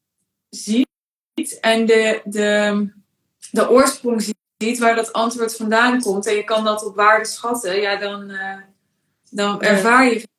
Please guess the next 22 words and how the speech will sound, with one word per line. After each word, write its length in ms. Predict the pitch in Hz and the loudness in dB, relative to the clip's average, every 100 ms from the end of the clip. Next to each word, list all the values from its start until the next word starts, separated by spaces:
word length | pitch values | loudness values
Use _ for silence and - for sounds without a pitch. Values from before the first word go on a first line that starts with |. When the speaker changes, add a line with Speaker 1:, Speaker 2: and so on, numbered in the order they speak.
| - | -14
Speaker 1:
veel 160 | 208 202 | -10 -6
meer 100 | 196 | 0
Speaker 2:
Ik 60 | |
heb 80 | 254 | 2
Speaker 1:
waarde. 140 | 220 285 | 4 4
Speaker 2:
nog 120 | 359 | 6
iets 200 | 349 - | 2 2
gezien 360 | 269 254 254 240 | -2 2 4 4
bij 120 | 240 | 4
jou, 280 | 233 226 233 | 4 2 -2
wat 160 | 226 | -4
ik, 300 | 233 - - | -8 -10 -8
dat 160 | 226 233 | -8 -8
vond 160 | - 233 | -6 -8
ik 100 | 226 | -6
gewoon 240 | 240 226 | -2 0
heel 180 | 226 254 | 2 0
f-, 200 | - - | -4 -14
fijn 580 | - 202 - 226 311 339 | -12 -6 0 4 4 2
om 120 | - | 0
te 120 | 269 240 | -4 -2
zien 280 | 269 294 | 0 0